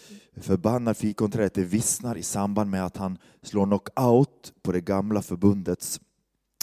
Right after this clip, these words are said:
gudstjänst, eh, eller åtminstone den yttre gudstjänst som fanns kvar. Så står det så här: "Som druvor i öknen fann jag Israel, som förstlingsfrukter på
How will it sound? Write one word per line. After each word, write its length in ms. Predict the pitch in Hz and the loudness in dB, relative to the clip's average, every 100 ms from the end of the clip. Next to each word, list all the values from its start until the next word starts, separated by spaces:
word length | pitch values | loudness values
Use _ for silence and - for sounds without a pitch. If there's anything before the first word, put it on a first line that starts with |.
| - | -6
gudstjänst, 880 | - 117 - - 123 160 - - - _ _ - - _ - | 0 0 -2 -4 -4 -4 -10 -12 -20 _ _ -20 -20 _ -6
eh, 280 | 92 95 101 | -2 0 2
eller 240 | 95 95 | 4 2
åtminstone 300 | 101 98 92 | 2 -2 -2
den 160 | 92 95 - | -4 -6 0
yttre 440 | 143 - - 95 | 0 0 -2 0
gudstjänst 440 | 90 95 - 92 - | 2 0 -2 -6 -6
som 100 | 92 | -6
fanns 280 | 92 87 | -6 -8
kvar. 440 | - 113 - - 98 _ _ - - - | -10 -8 -8 -10 -14 _ _ -20 -20 -6
Så 80 | 190 | -2
står 200 | 220 226 | 2 2
det 60 | |
så 120 | 165 147 | 2 0
här: 220 | 87 82 - - _ | 0 -2 -10 -20 _
"Som 420 | - - 143 165 147 | -10 4 4 4 6
druvor 800 | 135 175 202 202 202 226 226 185 | 8 8 6 4 6 8 8 6
i 160 | 135 - | 2 4
öknen 720 | 151 190 196 - 117 101 95 95 | 6 8 6 2 -2 0 0 -2
fann 480 | - 139 190 185 139 | 0 4 4 2 2
jag 340 | 120 113 107 - | 6 6 4 -2
Israel, 1200 | 160 220 175 98 - - 107 107 139 240 107 85 95 - _ _ - - - - | 2 2 4 2 0 -2 4 6 8 8 6 2 0 -4 _ _ -20 -20 -20 -16
som 340 | - 107 104 | 0 0 0
förstlingsfrukter 1700 | - - 185 135 - - - 107 107 110 - 147 190 - - 110 104 | -2 6 6 6 0 -8 -6 -4 -4 -6 2 8 8 6 0 2 2
på 460 | - 139 139 139 | 4 6 10 10